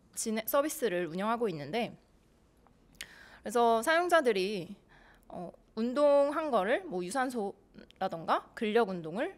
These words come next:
업로드하게 되면은 이런 식으로 획득 포인트가 나옵니다. 포인트가 즉 이 퍼센트인데요. 그래서 포인트가 나오고, 어, 어느 정도 강도로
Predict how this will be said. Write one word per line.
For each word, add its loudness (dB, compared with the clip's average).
업로드하게 -2
되면은 -6
이런 -4
식으로 -4
획득 -6
포인트가 -2
나옵니다. -8
포인트가 -2
즉 -4
이 -8
퍼센트인데요. -4
그래서 -12
포인트가 0
나오고, 2
어, -6
어느 4
정도 4
강도로 -2